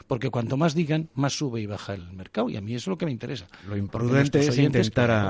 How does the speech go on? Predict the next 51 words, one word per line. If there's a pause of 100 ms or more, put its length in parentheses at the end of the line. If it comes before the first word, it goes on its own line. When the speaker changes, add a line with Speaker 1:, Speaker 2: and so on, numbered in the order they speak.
(120)
Speaker 2:
a,
a
acertar
o
Speaker 1:
claro,
Speaker 2:
adivinar,
Speaker 1:
claro,
Speaker 2:
¿no?
Speaker 1:
el
adivinar
y
acertar,
Speaker 2:
La
Speaker 1:
¿no?
Para
eso
Speaker 2:
evolución
Speaker 1:
están
Speaker 2:
del
Speaker 1:
los
Speaker 2:
mercado.
Speaker 1:
videntes.
Speaker 2:
Hmm. (160)
Speaker 1:
Y
en
esto
creo
que
no
hay. (420)
Vamos, (140)
hasta
que
metamos
alguno
y
ya
verá
cómo
seguida
da
opiniones
de
inversión.
Pero
estoy
seguro
que
acertaría
más (640)
que,